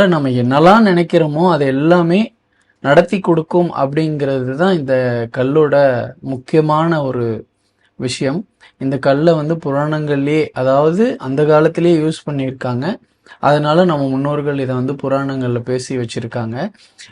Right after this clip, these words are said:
இது வந்து பாத்தீங்கன்னா, உங்களுக்கு இதயத்தோட சம்மந்தப்படும் போது நீங்க கேட்கறதெல்லாம்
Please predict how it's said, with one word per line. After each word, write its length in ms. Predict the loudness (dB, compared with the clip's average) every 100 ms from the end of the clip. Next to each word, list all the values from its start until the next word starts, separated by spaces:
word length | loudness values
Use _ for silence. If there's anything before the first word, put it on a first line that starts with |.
| _
இது 200 | -2 4 4
வந்து 220 | 4 2 4
பாத்தீங்கன்னா, 540 | 4 4 0 -2 -2 -2 -2
உங்களுக்கு 320 | -2 -4 -6 -4
இதயத்தோட 460 | 2 2 2 2 0 -2
சம்மந்தப்படும் 600 | -6 -2 -4 -2 -4 -4
போது 160 | -4 -2 -2
நீங்க 160 | -2 -6 -8 -6
கேட்கறதெல்லாம் 760 | -4 -2 0 0 0 -2 -4